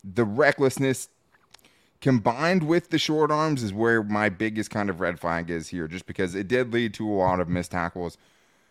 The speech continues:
And it's hard to get, you know,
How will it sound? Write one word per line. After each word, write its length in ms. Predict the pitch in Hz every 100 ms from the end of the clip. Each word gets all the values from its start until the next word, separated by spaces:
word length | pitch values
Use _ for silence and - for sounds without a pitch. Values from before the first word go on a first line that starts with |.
| _ _
And 100 | 143
it's 100 | 131
hard 280 | 147 160 160
to 400 | 135 147 135 120 - - 107
get, 240 | 135 120 - -
you 180 | 123
know, 320 | 110 95 92